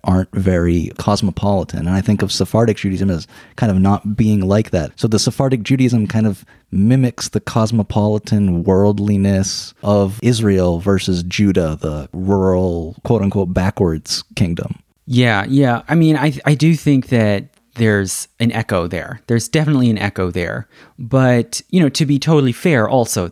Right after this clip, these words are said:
Speaker 2: there have always been many Sephardic Jews who are very strictly observant.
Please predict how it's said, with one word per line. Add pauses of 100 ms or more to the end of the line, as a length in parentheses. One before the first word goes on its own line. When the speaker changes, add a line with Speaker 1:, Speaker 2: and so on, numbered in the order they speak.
Speaker 2:
there
have
always
been
many
Sephardic
Jews
who
are
very
strictly
observant.